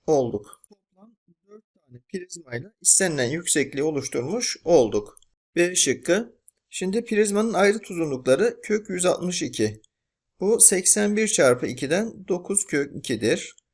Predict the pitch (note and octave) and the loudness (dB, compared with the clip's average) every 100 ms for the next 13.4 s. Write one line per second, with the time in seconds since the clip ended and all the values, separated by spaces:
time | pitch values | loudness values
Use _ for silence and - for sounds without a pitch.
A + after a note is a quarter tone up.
0 | _ _ _ D#3 D#3+ - G3+ G3 D3+ - | _ _ _ -2 -2 2 2 4 2 -2
1 | G#3+ - F3 F3 F3 F#3+ F#3+ E3+ B2 A#2+ | -4 -2 -6 -2 -4 -4 -2 2 2 2
2 | A2+ B2+ F3+ G3 F3 E3+ E3+ A#2+ G#2 - | -8 -4 -4 -2 -6 -6 -6 -4 -4 -6
3 | B2 A#2 C#3+ G#3+ - _ _ _ _ - | -10 -4 -2 -4 -8 _ _ _ _ -2
4 | D#3 E3+ G3 E3+ G3+ F3 E3+ F#3 F#3+ - | 0 0 -2 0 0 -2 -2 -2 -2 0
5 | B2+ A2+ A2+ C3 F3+ G#3 F3 E3 - - | 0 0 -6 -6 -4 -4 -4 -4 -4 -2
6 | G3 - E3 C3+ A#2+ G#2 - _ _ _ | -4 -4 -12 -8 -4 -4 -4 _ _ _
7 | _ _ _ _ _ _ - B2 A2+ - | _ _ _ _ _ _ 0 2 2 0
8 | - F3 - A3+ A3 G#3+ A3+ A3+ E3 - | -12 -6 -4 -4 -4 -4 -6 -2 2 4
9 | G#3+ G3+ F3+ F#3 F#3 F#3 G#3 G3 - B2 | 4 -2 -4 0 0 -2 -6 -4 2 2
10 | A#2 A#2+ B2 D#3 A3+ - _ _ - F#3+ | 0 -6 -4 -4 -4 -8 _ _ -10 -8
11 | F3+ - - G3 A#3+ E3+ E3 B2 G#2+ A2 | -8 -8 -4 -4 -4 -12 -8 -2 -2 -4
12 | - _ _ _ _ _ _ _ - - | -12 _ _ _ _ _ _ _ -10 -4
13 | A3+ D3 A#2+ - | -2 2 0 -2